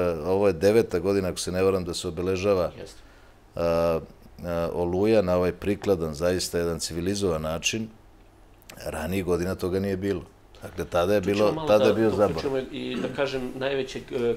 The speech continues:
Speaker 2: krivca, e, za sve ono što smo videli sinoć u Busijama. E, malo ko zna da je gospodin Bokan, ovaj, to i, da kažem, onako i režirao i sve. Gospodin Bokan, e, baš zato što ste bili aktivno uključeni, ovaj,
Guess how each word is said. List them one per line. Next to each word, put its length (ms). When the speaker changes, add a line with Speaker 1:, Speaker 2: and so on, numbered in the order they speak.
Speaker 2:
krivca, 600
e, 220
za 120
sve 180
ono 140
što 140
smo 180
videli 340
sinoć 460
u 260
Busijama. 600
E, 420
malo 300
ko 380
zna 280
da 80
je 60
gospodin 420
Bokan, 520
ovaj, 320
to 280
i, 100
da 120
kažem, 300
onako 260
i 40
režirao 920
i 100
sve. 300
Gospodin 340
Bokan, 340
e, 40
baš 160
zato 240
što 140
ste 160
bili 400
aktivno 380
uključeni, 520
ovaj, 500